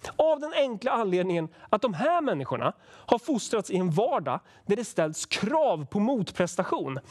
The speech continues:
och där de utvecklat en yrkesetik som bygger på att de måste bevisa sig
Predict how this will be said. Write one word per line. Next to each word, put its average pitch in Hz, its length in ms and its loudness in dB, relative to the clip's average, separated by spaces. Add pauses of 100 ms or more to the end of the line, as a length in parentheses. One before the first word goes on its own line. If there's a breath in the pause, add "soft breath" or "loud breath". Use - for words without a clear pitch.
(180 loud breath)
och 392 120 2
där 233 80 6
de 247 160 4
utvecklat 185 420 0
en 185 120 0 (120)
yrkesetik 190 1300 -2 (160 loud breath)
som 233 240 2
bygger 202 240 0
på 165 100 2
att 147 100 0
de 175 100 0
måste 180 240 0
bevisa 208 840 0
sig 143 420 -2